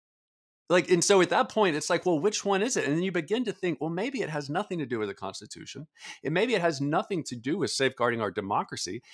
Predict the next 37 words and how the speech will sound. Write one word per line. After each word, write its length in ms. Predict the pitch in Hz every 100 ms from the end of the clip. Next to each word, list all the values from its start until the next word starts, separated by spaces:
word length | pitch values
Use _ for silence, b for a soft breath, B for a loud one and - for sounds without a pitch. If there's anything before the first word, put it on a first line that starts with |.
| B -
And 100 | 135
maybe 220 | 160 208
it 80 | 160
has 200 | 151 -
everything 440 | 151 190 196 151 135
to 100 | 120
do 160 | 131
with 160 | 123 104
rhetoric 500 | 101 120 165 110 107
designed 500 | 117 95 113 127 123
to 60 | 107
delegitimize 1200 | 98 131 165 127 101 95 135 196 110 85 110 - - _ _ _ _ _ -
our 220 | 110 117
opponents 640 | 113 - 196 151 123 - - B B -
so 120 | 151
that 140 | 151
we 120 | 175
can 260 | 202 147 120
win 180 | 143 214
this 180 | 139 -
debate 340 | 98 95 117
without 260 | 131 147 165
actually 500 | 143 - 147 135 131
engaging 600 | 113 107 120 160 147 113
in 100 | 110
the, 180 | 113 107 - 113 117
in 140 | 98
Biden's 340 | 98 131 143
words, 240 | 101 110 - - -
"hard 220 | 170 151
work 240 | 123 151 -
of 80 | 110
democracy" 720 | 104 117 175 180 - 101 117 _ _ _ _ _ _
to 120 | - 117
win 220 | 113 98
that 220 | 85 -
debate, 300 | 82 82